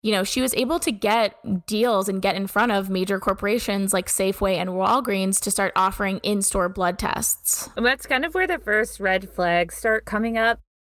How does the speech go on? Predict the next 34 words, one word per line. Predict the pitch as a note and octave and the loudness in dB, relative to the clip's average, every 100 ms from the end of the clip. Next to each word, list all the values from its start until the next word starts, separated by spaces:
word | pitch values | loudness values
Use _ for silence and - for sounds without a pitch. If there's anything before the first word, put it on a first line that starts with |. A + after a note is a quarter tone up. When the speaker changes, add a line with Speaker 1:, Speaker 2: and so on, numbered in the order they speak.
| - | 0
Speaker 2:
Internally, | G#3+ G3 G#3+ G#3 A3 C4+ | 0 2 0 2 2 0
some | - A3 G#3+ | 0 0 0
of | G3 | 0
Theranos' | F#3 F3+ F#3 F#3 F#3+ F3 | 2 2 2 -2 -2 0
employees | F3 - F3 E3+ G3+ A3 | 0 0 2 2 0 -2
were | G3+ | -2
starting | G3 F3 F3+ | 0 0 0
to | |
say | E3 F3+ | 0 0
that | E3 | 0
culture | - E3 D#3+ G3 F#3+ | -2 -2 0 0 2
was | E3+ | 0
pretty | E3 F3+ F3 A#3 | 0 -2 0 0
aggressive. | F#3 D#3+ D#3 - A#3 C4+ - _ _ _ - | 0 0 0 0 0 -2 -8 _ _ _ -2
Um, | F3+ E3+ F3 | 0 2 2
they | F3 | 0
even | F3 F3+ | 0 -2
said | G3 F#3 | -2 0
Elizabeth | E3+ E3+ F3 F3 E3 | 2 2 0 -2 0
was | E3+ E3 | -2 0
mean | E3 E3+ F3+ G3 | 0 2 2 2
as | G3 F#3 | 0 2
all | E3+ E3 | 2 0
shit | - - F#3 C4 A3+ | -4 0 2 2 2
and | G#3+ | 0
would | F#3 F#3 | 0 -2
fire | - F#4+ C#4+ | 0 2 2
you | F#3+ F3+ F3+ | 0 0 0
if | F#3+ | 0
you | G3 G3+ | 0 2
raised | E3 E3 - | 2 2 0
any | - F3+ F3 | -4 -2 -2
red | F3 E3 F3+ | 0 0 0
flags. | B3 A3+ D#3 E3 | 0 2 0 -4